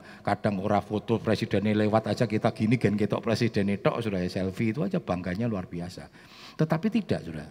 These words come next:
itulah yang susah. Tapi kita lihat ketika dia berdoa, awal-awal dia berkata, "Kalau boleh, cawani lalu daripadaku." Betul nggak, Saudara ya? Dia nggak bisa terima itu dagingnya. Tetapi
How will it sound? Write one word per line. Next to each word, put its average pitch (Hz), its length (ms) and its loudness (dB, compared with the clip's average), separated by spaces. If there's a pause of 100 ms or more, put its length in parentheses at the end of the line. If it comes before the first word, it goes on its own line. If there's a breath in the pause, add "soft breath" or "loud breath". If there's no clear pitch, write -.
(100)
itulah 147 320 0
yang 92 160 -2
susah. 92 240 -8
Tapi 165 240 -2
kita 185 240 0
lihat 101 320 -2
ketika - 400 -4
dia 98 240 -2
berdoa, 101 560 -2 (800 loud breath)
awal-awal 127 480 0
dia 123 80 4
berkata, 104 480 -4
"Kalau 117 240 0
boleh, 101 640 0
cawani 92 400 -4
lalu 90 240 -6
daripadaku." 80 720 -10
Betul 107 160 0
nggak, 98 160 -2
Saudara 78 160 -10
ya? 78 160 -12
Dia 131 160 -4
nggak 117 160 -6
bisa 120 160 2
terima 120 320 0
itu 101 160 -4
dagingnya. 73 560 -8 (400 soft breath)
Tetapi 90 420 0